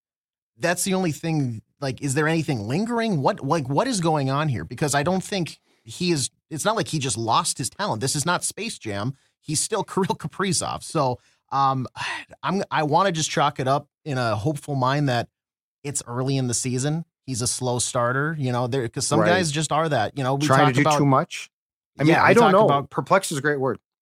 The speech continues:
Speaker 1: Yeah. Like Carlos Correa, he's a slow starter every season and he ends
Speaker 2: Yeah.
Speaker 1: up being really darn good. I really hope that <laughs> this is maybe the case. I'd rather him turn it on sooner than later, but if it takes him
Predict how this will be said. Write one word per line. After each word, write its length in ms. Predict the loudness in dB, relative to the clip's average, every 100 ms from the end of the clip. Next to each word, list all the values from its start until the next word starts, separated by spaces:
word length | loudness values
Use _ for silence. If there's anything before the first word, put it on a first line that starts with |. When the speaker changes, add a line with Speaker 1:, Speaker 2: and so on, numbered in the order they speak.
| _
Speaker 1:
Yeah. 220 | -4 -4 -4 -8
Like 160 | -8
Carlos 320 | 0 0 2 -2
Correa, 400 | -2 0 0 -4 _
he's 220 | -8 -2
a 60 | 0
slow 320 | 0 0 2
starter 420 | 2 2 2 2 0
every 240 | 0 -2
season 480 | -2 -2 -2 -2 -6 _ -10
and 80 | -6
he 140 | -2
ends 160 | 0 0
Speaker 2:
Yeah. 40 |
Speaker 1:
up 60 | 0
being 220 | 0 -2
really 300 | -2 -2 0
darn 280 | 0 2 2
good. 300 | 0 -2 -4 -12 _ _ _ _ -6
I 100 | -4
really 360 | 0 0 2
hope 260 | 0 0 -2
that 200 | -2 -2 -2 -6 -10 _
<laughs> 60 |
this 200 | -8 -4
is 140 | -2 -2
maybe 220 | 0 0
the 100 | -2
case. 380 | -2 -2 -4 -6 _ -4
I'd 140 | 2
rather 300 | 4 4 4
him 140 | 2 2
turn 240 | 2 2
it 60 | 4
on 160 | 2
sooner 280 | 2 0 0
than 160 | 0 -2
later, 340 | 0 0 0
but 240 | 0 -2 -2
if 140 | -4
it 120 | -4
takes 300 | -6 -10 -6 -2
him 180 | -2